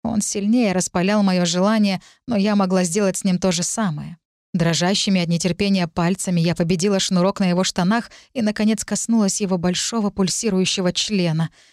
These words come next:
Я даже не смогла обхватить его рукой, но почему-то представила, как восхитительно он будет ощущаться внутри меня. Калил запрокинул голову, наслаждаясь моим прикосновением, и его глаза потемнели.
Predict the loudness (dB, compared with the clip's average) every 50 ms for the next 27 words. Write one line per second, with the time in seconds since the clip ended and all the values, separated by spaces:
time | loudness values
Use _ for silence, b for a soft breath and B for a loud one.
0 | b b b 2 2 2 2 2 2 2 2 2 2 2 2 2 2 2 2 4
1 | 2 2 0 0 -2 -2 0 0 0 -2 -2 -2 -2 0 2 2 2 2 2 0
2 | 2 2 2 2 2 2 2 2 0 0 -2 -2 -2 0 0 0 0 0 0 -2
3 | -2 -2 -4 -4 -4 -2 0 0 0 0 -2 -4 -4 -4 -6 -4 -2 -2 -2 -2
4 | -2 -4 -4 -2 -4 -2 0 0 2 2 2 2 4 2 2 2 0 0 0 0
5 | -2 -2 -2 -2 -2 -2 -2 -2 -4 -2 0 0 0 0 0 0 2 2 4 4
6 | 4 2 2 0 -4 b b b b b b _ _ _ _ -8 -4 -2 0 0
7 | 0 0 0 0 -2 -4 -2 -2 -2 -2 0 2 2 2 2 2 0 0 0 0
8 | 2 2 2 2 2 2 2 2 2 2 0 0 0 0 0 0 0 0 0 0
9 | 0 0 2 2 0 0 0 -2 -2 -2 -4 -2 0 0 0 2 2 2 2 2
10 | 2 0 -2 B B B B B B -8 -6 -4 -2 -2 0 0 2 2 2 2
11 | 2 0 -2 -2 -2 -4 -4 -2 -2 0 2 2 2 2 2 0 -2 -6 -12 -18
12 | -20